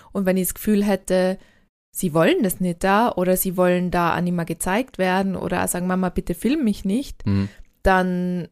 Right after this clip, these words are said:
Speaker 1: würde ich das voll respektieren.
Speaker 2: Ja, voll.
Speaker 1: Und
Speaker 2: Sehe
Speaker 1: eben
Speaker 2: ich auch so.
Speaker 1: eigentlich schon probieren, sie da voll mitnehmen in dem, was wir machen und auch beruflich machen.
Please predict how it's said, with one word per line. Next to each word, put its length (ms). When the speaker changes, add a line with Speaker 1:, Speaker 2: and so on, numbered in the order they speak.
Speaker 1:
würde 220
ich 60
das 100
voll 180
respektieren. 1000
Speaker 2:
Ja, 300
voll. 200
Speaker 1:
Und 160
Speaker 2:
Sehe 120
Speaker 1:
eben 80
Speaker 2:
ich 20
auch 60
so. 40
Speaker 1:
eigentlich 240
schon 540
probieren, 840
sie 160
da 120
voll 260
mitnehmen 640
in 140
dem, 220
was 240
wir 460
machen 560
und 160
auch 80
beruflich 580
machen. 540